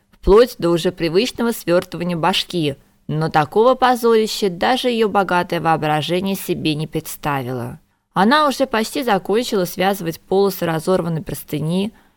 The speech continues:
и морально готовилась к экстремальному заплыву, как из-за открытого окна донесся знакомый неприятный голос, исполненный злого ехидства. «Что-то я не пойму. Если ты собралась вешаться, зачем такая длинная веревка?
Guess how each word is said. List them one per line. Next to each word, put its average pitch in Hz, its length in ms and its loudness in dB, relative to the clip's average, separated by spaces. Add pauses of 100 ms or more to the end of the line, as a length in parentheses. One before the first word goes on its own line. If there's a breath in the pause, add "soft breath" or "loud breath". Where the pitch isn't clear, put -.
(220 soft breath)
и 208 80 -2
морально 254 440 4
готовилась 220 520 2
к - 100 -8
экстремальному 180 680 0
заплыву, 220 720 0 (380 soft breath)
как 175 240 2
из-за 180 300 2
открытого 180 540 2
окна 196 640 0
донесся 170 520 0
знакомый 196 560 -2
неприятный 190 680 0
голос, 160 600 0 (320)
исполненный 220 760 2
злого 165 360 2
ехидства. 160 920 -6 (720)
«Что-то - 460 -4
я 247 260 0
не 220 120 0
пойму. 190 600 2 (300)
Если 254 380 0
ты 262 180 0
собралась 196 600 2
вешаться, 220 500 -2
зачем 190 420 0
такая 247 300 0
длинная 226 440 0
веревка? 190 760 0